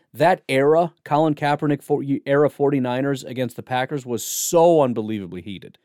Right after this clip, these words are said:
And now you've got the current thing going on with the forty-niners embarrassing the Pa-, I hate that team with a passion. But anyways, I, I don't, I, I, that would, that would suck.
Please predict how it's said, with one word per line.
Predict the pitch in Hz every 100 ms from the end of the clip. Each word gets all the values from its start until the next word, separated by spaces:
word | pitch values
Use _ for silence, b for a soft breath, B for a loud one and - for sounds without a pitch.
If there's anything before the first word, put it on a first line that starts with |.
| _
And | 139
now | 147 165
you've | 190 147
got | 131 131 131
the |
current | - - 147 160 180 - _ _ _ _ _
thing | - 202 196
going | 196 196 190
on | 190
with | 196
the | 151
forty-niners | - 156 147 143 151
embarrassing | 127 104 123 135 143 143
the | 113
Pa-, | 135 131
I | 139
hate | 135 147 170 170
that | 185 185
team | - 151 135 131 131 - _ _ _ _ _ _
with | 120 127
a |
passion. | 120 107 87 -
But | 107
anyways, | 147 127 95 90 - _ _ _ _ _ _ -
I, | 151 160
I |
don't, | 160 147
I, | 151 147 147 -
I, | 139
that | 147 151
would, | 139 117
that | 165 143
would | 135
suck. | - - -